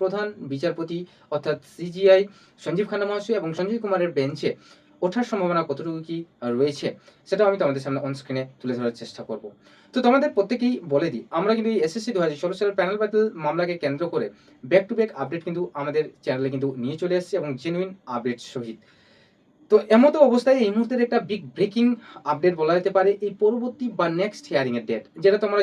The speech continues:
জানো যে সুপ্রিম কোর্টের অফিসিয়াল ওয়েবসাইট থেকে এই নেক্সট হিয়ারিং এর ডেট কিন্তু ধার্য করা হয়েছিল সাতাশে জানুয়ারি। এবং তোমরা এটা প্রত্যেকেই জানো যে আমাদের সুপ্রিম কোর্টের অফিসিয়াল ওয়েবসাইটে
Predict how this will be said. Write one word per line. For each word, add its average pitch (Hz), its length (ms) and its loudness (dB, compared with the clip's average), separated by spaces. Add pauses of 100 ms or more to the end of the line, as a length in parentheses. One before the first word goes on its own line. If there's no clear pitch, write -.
(100)
জানো 139 160 0 (100)
যে 202 120 -2
সুপ্রিম 208 220 -4
কোর্টের 214 220 2
অফিসিয়াল 240 380 -4
ওয়েবসাইট 180 400 0
থেকে 190 180 -2
এই 180 40 -4 (100)
নেক্সট 214 240 -6
হিয়ারিং 175 280 0
এর 180 80 0 (160)
ডেট 151 180 -2
কিন্তু 156 220 -10
ধার্য 147 280 -4 (140)
করা 131 200 0
হয়েছিল 127 280 -6 (560)
সাতাশে 214 380 -4 (280)
জানুয়ারি। 220 320 -4 (280)
এবং 226 180 6
তোমরা 262 200 6 (160)
এটা 226 120 2 (100)
প্রত্যেকেই 247 440 -2
জানো 123 160 0 (280)
যে 180 140 6
আমাদের 196 260 4
সুপ্রিম 226 200 -2
কোর্টের 220 220 2
অফিসিয়াল 247 320 -2
ওয়েবসাইটে 180 420 0